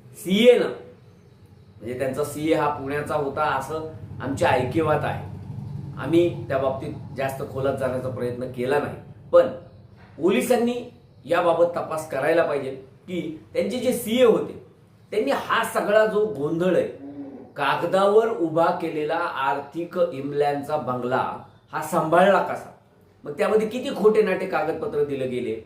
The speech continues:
जीएसटी बुडवला गेला का? त्यानंतर इन्कम टॅक्स बुडवला गेला का? त्यानंतर इतर काही कर जे आहेत, ते कशा पद्धतीनं बुडवले गेले, यावर देखील आता पोलिसांनी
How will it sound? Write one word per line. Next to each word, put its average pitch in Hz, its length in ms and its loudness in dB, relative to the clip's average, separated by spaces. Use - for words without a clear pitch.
जीएसटी 180 520 4
बुडवला 180 420 4
गेला 147 280 2
का? 113 240 -6
त्यानंतर 160 420 0
इन्कम 156 400 -2
टॅक्स 180 280 2
बुडवला 147 420 4
गेला 123 300 0
का? 104 280 -8
त्यानंतर 165 420 2
इतर 180 400 4
काही 143 280 2
कर 139 260 2
जे 151 100 -2
आहेत, 120 280 -2
ते 143 100 -4
कशा 175 280 0
पद्धतीनं 170 500 0
बुडवले 131 340 0
गेले, 107 320 -4
यावर 175 540 4
देखील 160 280 -2
आता 123 200 -2
पोलिसांनी 131 600 -6